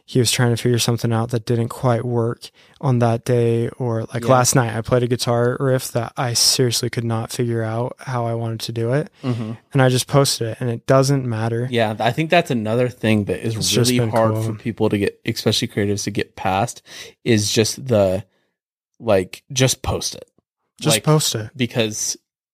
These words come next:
Speaker 2: like, you, e-, especially, I'm, I keep saying this, but especially as creatives, like, it almost feels like everything needs to be perfect all the time. And you have to really force yourself to get out of that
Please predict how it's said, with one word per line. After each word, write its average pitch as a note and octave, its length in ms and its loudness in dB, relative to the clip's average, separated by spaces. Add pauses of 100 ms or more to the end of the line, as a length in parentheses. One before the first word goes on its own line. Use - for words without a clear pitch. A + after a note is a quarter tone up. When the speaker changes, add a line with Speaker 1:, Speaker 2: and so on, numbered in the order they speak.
(160)
Speaker 2:
like, A#2 220 -2
you, A#2+ 260 0 (120)
e-, C3+ 80 -6 (220)
especially, B2 1080 0 (540)
I'm, G#2+ 160 -6
I A#2 80 -4
keep G2+ 160 -4
saying G2 180 0
this, F2+ 120 -4
but G2+ 160 -2
especially A2+ 360 0
as G#2 100 0
creatives, G2+ 400 -2
like, G2 200 -4 (640)
it - 180 -4
almost A#2+ 320 4
feels A#2+ 140 2
like A#2 100 0
everything A2 360 0
needs G#2 160 0
to - 40 -12
be G#2 80 -4
perfect - 560 -6
all G#2 260 6
the A#2 100 2
time. G#2+ 440 -2 (580)
And A#2 140 4
you G#2+ 140 0
have A2+ 320 -2
to B2 120 -2 (260)
really A2+ 380 4
force G#2 420 -2
yourself A#2 320 0
to - 80 -16
get A#2 140 0
out F#2+ 140 0
of G2 120 -4
that - 260 -2